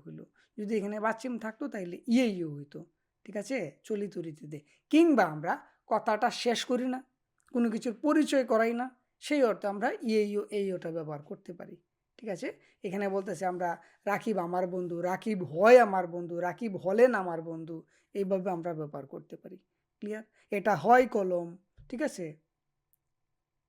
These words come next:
ওকে, এটা হলো আমার কলম, এভাবে ব্যবহার করতে পারেন। এই যে হয়, হলো, হলেন, ঠিক আছে, এই অর্থে আমরা এইও, এইও ব্যবহার করি চলিত রীতিতে, ইনফর্মাল। ওকে, পাঁচ নম্বরের ব্যাকরণ আমরা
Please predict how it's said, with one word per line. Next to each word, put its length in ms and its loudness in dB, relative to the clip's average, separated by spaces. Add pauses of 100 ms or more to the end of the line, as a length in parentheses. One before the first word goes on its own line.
ওকে, 180 -6 (460)
এটা 160 4 (100)
হলো 180 6 (140)
আমার 180 -2 (100)
কলম, 320 -4 (220)
এভাবে 320 -2
ব্যবহার 300 -6
করতে 260 -14
পারেন। 200 -16 (380)
এই 160 -8
যে 100 0 (380)
হয়, 300 4 (160)
হলো, 320 4 (180)
হলেন, 420 0 (460)
ঠিক 180 -10
আছে, 160 -16 (460)
এই 140 0
অর্থে 220 -6
আমরা 140 -2 (260)
এইও, 220 -4 (200)
এইও 280 -6
ব্যবহার 320 -10
করি 140 0 (120)
চলিত 240 -8 (120)
রীতিতে, 320 -10 (160)
ইনফর্মাল। 480 -12 (420)
ওকে, 300 -16 (720)
পাঁচ 180 -2
নম্বরের 320 -2
ব্যাকরণ 360 -4 (400)
আমরা 200 -2